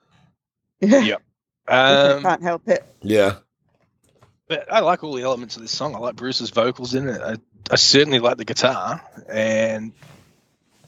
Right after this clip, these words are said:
Speaker 2: oh, I love Dave's ending solo on this as well. You know, Bruce sounds good at it. He's got an awesome scream towards the end.
Speaker 1: Mm.
Speaker 2: And Sea of, Sea of Madness. So I was thinking about the lyrics on this one, and I don't, I don't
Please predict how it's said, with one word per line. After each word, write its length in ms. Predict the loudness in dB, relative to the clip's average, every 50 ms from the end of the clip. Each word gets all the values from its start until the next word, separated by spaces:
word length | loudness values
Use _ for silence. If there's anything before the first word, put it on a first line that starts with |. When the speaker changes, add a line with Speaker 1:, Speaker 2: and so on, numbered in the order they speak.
| _ _ -18 -18 -18 _ 0
Speaker 2:
oh, 120 | 2 4 4
I 300 | 4 2 0 -4 -6 -4
love 320 | 0 2 2 2 2 0
Dave's 320 | 0 0 0 0 -2 -4 -6
ending 320 | -6 -6 -6 -6 -8 -8
solo 320 | -8 -8 -8 -8 -12 -14
on 80 | -14 -12
this 180 | -10 -8 -8 -10
as 140 | -10 -14
well. 340 | -16 -14 -10 -10 -10 -10 -12 _ _ _ _ -20 -20 _ _ -6
You 80 | -4
know, 80 | -4 -4
Bruce 280 | -4 -2 -2 0 2
sounds 280 | 4 4 6 4 4 2
good 200 | 0 0 0 2
at 140 | 2 0 -2
it. 100 | -2 -6
He's 100 | -4 0
got 120 | 0 0 0
an 40 |
awesome 300 | 2 0 0 0 0 -2
scream 480 | -4 -4 -4 -2 -2 -2 -2 -2 -2 -4
towards 480 | -6 -8 -6 -4 -2 -2 -2 -4 -6 -4
the 220 | -4 -2 -2 -4
end. 280 | -6 -6 -6 -6 -8 -10 _ _ _ _ _ _ _ _ _ -20 _ _
Speaker 1:
Mm. 160 | -8 -4 0 2
Speaker 2:
And 100 | 2 4
Sea 240 | 4 4 6 4 4
of, 100 | 2 0 _ _
Sea 240 | -4 0 4 4 4
of 80 | 4 4
Madness. 600 | 2 2 0 0 -4 -6 -6 -6 -8 -12 -14 -18 -14
So 380 | -8 -2 2 2 4 4 4
I 100 | 2 0
was 160 | -2 -4 -6 -8
thinking 340 | -10 -12 -12 -12 -12 -10
about 240 | -8 -6 -6 -8 -8
the 80 | -8 -8
lyrics 400 | -8 -6 -6 -6 -6 -6 -8 -8
on 140 | -6 -6 -6
this 180 | -6 -6 -8
one, 160 | -8 -10 -12 -10
and 200 | -6 -2 0 2
I 80 | 4
don't, 180 | 4 4 2 0 _ -20 -20 -20 _ _
I 80 | 0 2
don't 160 | 2 2 2